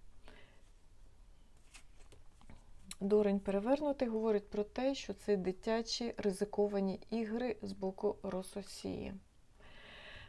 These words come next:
Ну, ось так в мене получається. Дякую вам за увагу, дякую вам за ваші лайки, коментарі та підписку.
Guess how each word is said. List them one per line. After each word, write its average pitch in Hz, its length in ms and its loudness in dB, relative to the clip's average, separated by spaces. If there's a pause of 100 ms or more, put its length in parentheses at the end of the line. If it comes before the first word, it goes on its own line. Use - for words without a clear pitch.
(140)
Ну, 262 140 6
ось 269 100 2
так 240 240 2
в 226 40 4
мене 214 180 6
получається. 240 880 6
Дякую 214 440 6
вам 196 220 6
за 190 140 6
увагу, 269 420 8
дякую 220 400 6
вам 202 160 6
за 208 100 6
ваші 202 260 4
лайки, 196 340 4
коментарі 196 520 4
та - 120 2
підписку. 277 760 4